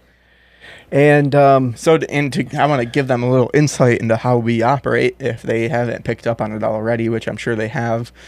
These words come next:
Speaker 2: because it's not like we try to hide it too much. Usually how this podcast works is you have an idea for what you wanna do, what
Speaker 1: Mm-hmm.
Speaker 2: you want us to talk about, and you research it out and do some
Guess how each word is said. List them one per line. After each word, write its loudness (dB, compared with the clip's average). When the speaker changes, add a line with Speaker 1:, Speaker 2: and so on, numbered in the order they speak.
Speaker 2:
because -6
it's -10
not -2
like -6
we -6
try -6
to -4
hide -2
it -8
too -12
much. -8
Usually 2
how 2
this -2
podcast -2
works -2
is 0
you 0
have 0
an 0
idea 0
for -2
what -2
you -2
wanna -4
do, -4
what 0
Speaker 1:
Mm-hmm. 0
Speaker 2:
you 0
want 0
us 0
to -4
talk 0
about, -2
and 0
you 4
research 0
it 0
out 0
and -8
do -2
some -4